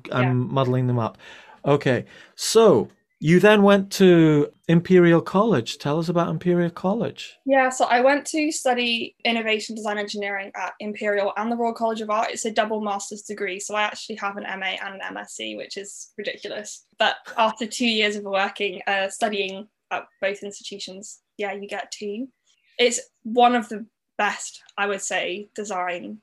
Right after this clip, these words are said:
Speaker 2: education programs, maybe in the world.
Speaker 1: Did
Speaker 2: Um,
Speaker 1: Johnny Ives, do you know Johnny Ives?
Speaker 2: Yeah, he studied at Northumbria, but he's on the board of directors for the Royal College of Art, I think.
Speaker 1: Is he? Right.
Speaker 2: Yeah.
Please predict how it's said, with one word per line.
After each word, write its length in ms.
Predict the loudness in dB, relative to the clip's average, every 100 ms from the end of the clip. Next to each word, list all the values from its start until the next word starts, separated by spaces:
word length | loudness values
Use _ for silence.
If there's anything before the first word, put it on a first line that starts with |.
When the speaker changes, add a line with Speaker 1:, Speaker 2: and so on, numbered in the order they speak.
| _ _
Speaker 2:
education 560 | -8 -8 -6 -6 -6 -10
programs, 580 | -8 -6 -6 -8 -12 -16 _ _ -8
maybe 340 | -4 -2 0
in 100 | 0
the 100 | 0
world. 420 | -4 -4 -2 -4 -10 _ -20 _ _
Speaker 1:
Did 160 | 0 0
Speaker 2:
Um, 60 |
Speaker 1:
Johnny 540 | 2 4 6 4 2 4
Ives, 880 | 4 6 6 4 2 -2 -8 -8 -12 _ _ _ _
do 140 | 0 2
you 60 |
know 160 | 4 2
Johnny 380 | 4 6 6 4
Ives? 760 | 4 2 2 -4 -8 -10 -12 _ 0
Speaker 2:
Yeah, 300 | 4 4 2
he 200 | -2 -4
studied 340 | 0 0 2
at 140 | 0 -2
Northumbria, 680 | -4 -6 -6 -6 -6 -8 -8
but 140 | -8
he's 500 | -8 -8 -8 -8 -10 -16 _ _ _
on 160 | -2 -2
the 80 | -2
board 320 | -6 -6 -4
of 120 | -4
directors 520 | -2 -2 -2 -8 -10 -8
for 120 | -6
the 200 | -4 -4
Royal 200 | -6 -6
College 240 | -8 -6
of 80 | -6
Art, 160 | -6 -8
I 40 | -14
think. 240 | -14 -16 -18 _ _ 2
Speaker 1:
Is 140 | 4
he? 180 | 4 2 -4 _ -14
Right. 480 | -2 0 0 -2 -10 _ -20
Speaker 2:
Yeah. 60 | -20